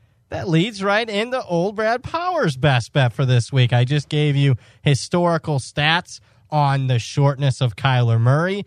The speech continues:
and how that really hasn't translated very well in the N F L, and also the inexperience or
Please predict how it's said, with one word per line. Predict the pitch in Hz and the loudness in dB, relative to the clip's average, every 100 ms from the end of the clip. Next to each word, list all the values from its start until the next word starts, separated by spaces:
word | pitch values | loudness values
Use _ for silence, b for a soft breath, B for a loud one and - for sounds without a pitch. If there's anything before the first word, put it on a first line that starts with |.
| b - | b -4
and | 120 | 0
how | 117 143 | 2 2
that | 139 135 | 2 2
really | 135 135 127 | 2 2 4
hasn't | 127 120 120 104 | 4 2 0 -2
translated | 139 131 127 131 131 127 123 b b - | 0 4 4 4 -2 0 -2 b b 2
very | 135 131 127 | 6 6 6
well | 131 135 139 | 6 4 4
in | 123 123 | 2 2
the | 123 | 4
N | 117 | 4
F | 110 104 139 | 2 0 -2
L, | 147 190 226 - b b b | 0 0 -4 -10 b b b
and | 180 160 | -4 -4
also | 117 147 160 175 - 190 180 165 - - | -2 0 0 -2 -2 -2 -2 -4 -10 -4
the | 143 151 | -2 0
inexperience | 160 160 - - 165 170 170 170 - - | 0 0 -4 -4 0 2 2 0 -2 -6
or | 180 196 180 | -2 0 0